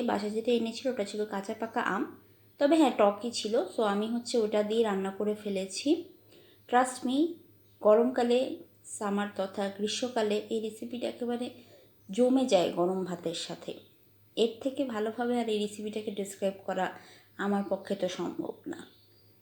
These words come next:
মানে এত চমৎকার একটা রেসিপি এবং এত সিম্পল যে আমার কাছে একদম অসাধারণ লেগেছে, যার কারণে আমি এই রেসিপিটা আপনাদের সঙ্গে শেয়ার করলাম।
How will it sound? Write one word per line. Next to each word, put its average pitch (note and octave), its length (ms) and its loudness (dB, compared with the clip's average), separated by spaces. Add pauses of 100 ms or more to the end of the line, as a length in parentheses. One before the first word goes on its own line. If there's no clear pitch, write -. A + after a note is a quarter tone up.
(120)
মানে A#3 220 -4 (420)
এত A#3+ 320 2 (1160)
চমৎকার G#3+ 460 2
একটা C4+ 200 4
রেসিপি A#3+ 320 0
এবং A#3 140 -2
এত G#3 160 -2
সিম্পল B3 640 2 (680)
যে - 160 -4 (200)
আমার A3 220 -2
কাছে A#3+ 380 -4
একদম A3 320 -4
অসাধারণ B3 580 2
লেগেছে, G#3 440 2
যার A#3 260 2
কারণে C4+ 360 6
আমি A#3 180 2
এই G#3+ 60 -2
রেসিপিটা G3 460 -2 (100)
আপনাদের G#3 280 -6
সঙ্গে A#3 340 -8
শেয়ার F#3+ 300 -2
করলাম। - 400 -4